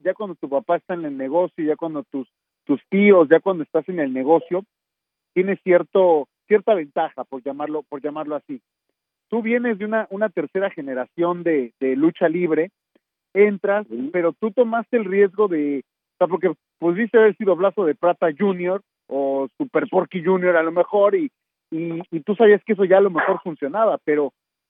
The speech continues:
Speaker 1: en su momento el, el arriesgarte, porque ya ahorita, pues ya viste que Psycho Clown funcionó, pero en ese momento tuviste algún temor cuando te presentan el personaje, te dicen cómo va a ser, o, o cómo lo,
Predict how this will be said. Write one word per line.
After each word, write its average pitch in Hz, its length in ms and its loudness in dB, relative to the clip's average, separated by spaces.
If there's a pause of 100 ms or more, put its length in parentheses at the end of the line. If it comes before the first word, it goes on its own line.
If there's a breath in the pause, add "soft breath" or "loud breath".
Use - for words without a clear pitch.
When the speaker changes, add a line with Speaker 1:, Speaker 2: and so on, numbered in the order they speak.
(160)
Speaker 1:
en 170 160 -2
su 202 140 -6
momento 202 640 0
el, 165 300 -2
el 165 180 -2
arriesgarte, 160 640 -2
porque 156 560 -4
ya 170 180 2
ahorita, 233 520 2 (260)
pues 135 140 -6
ya 175 80 2
viste 180 240 -6
que - 100 -14
Psycho 165 320 -4
Clown 160 260 -2
funcionó, 151 640 -8 (140)
pero 143 340 -4 (400)
en 165 160 -4
ese 202 200 -6
momento 175 460 -4
tuviste 160 380 -4
algún 170 260 -2
temor 170 360 2
cuando 143 180 -4
te 127 140 -6
presentan 156 420 -2
el 139 80 -2
personaje, 147 680 -2
te 131 120 -6
dicen 147 400 -4 (420)
cómo 165 300 6
va 160 100 4
a 151 140 -6
ser, 190 340 2
o, 135 180 2 (380)
o 139 160 -4
cómo 196 280 0
lo, 165 280 4